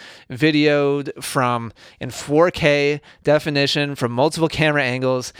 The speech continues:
And I sat down and I watched that match footage, and my two biggest strengths, my forehand and my footwork,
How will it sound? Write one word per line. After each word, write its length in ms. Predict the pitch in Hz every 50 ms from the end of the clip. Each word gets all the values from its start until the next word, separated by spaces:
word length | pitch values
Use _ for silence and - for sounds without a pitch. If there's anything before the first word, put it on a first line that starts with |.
| - - - - -
And 120 | 123 127
I 80 | 120 120
sat 320 | - - 160 151 156 151
down 360 | 156 151 147 147 147 147 151
and 120 | - 120 120
I 100 | 117 113
watched 440 | 110 110 127 139 - 170 - - -
that 220 | 160 151 160 135
match 300 | 131 131 127 127 - -
footage, 480 | - 131 123 113 113 113 107 - - - - - - - - - -
and 100 | - 131
my 120 | 127 120 120
two 300 | - - - 196 208 185
biggest 380 | 151 180 180 175 185 - -
strengths, 500 | - - - 170 160 143 123 120 - -
my 120 | 131 117 107
forehand 500 | - - 147 147 156 156 165 165 160 156
and 80 | 147
my 120 | 143 139 127
footwork, 600 | - - 202 196 143 120 117 113 117 - -